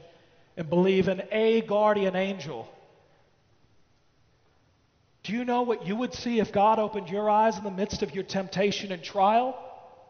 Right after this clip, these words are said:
The armies of Jehovah and the commander of the army, Jesus Christ himself, standing in your midst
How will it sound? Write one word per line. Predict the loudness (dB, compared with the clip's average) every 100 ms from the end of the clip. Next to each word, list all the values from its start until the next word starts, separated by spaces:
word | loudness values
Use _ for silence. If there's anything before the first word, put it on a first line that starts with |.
| _ _ _ _ _ _ _ _ _ _ _ _ _ _ _
The | -4 -4 0
armies | 0 2 0 -2 -2 2
of | 2 2
Jehovah | 0 0 0 0 0 0 -6 -10 -16 -20 -20 _ _ _ _ _ -20 -20 -6
and | -4
the | -2
commander | -2 -2 0 2 2 0
of |
the | 0 0
army, | 0 -2 -6
Jesus | -8 -8 -6 -8
Christ | -4 -4 -4 -8
himself, | -12 -12 -2 0 0 -2 -16 -16
standing | -12 -10 -2 0 2 0 -4 -8
in | -10
your | -8
midst | -6 -6 -6 -14 -14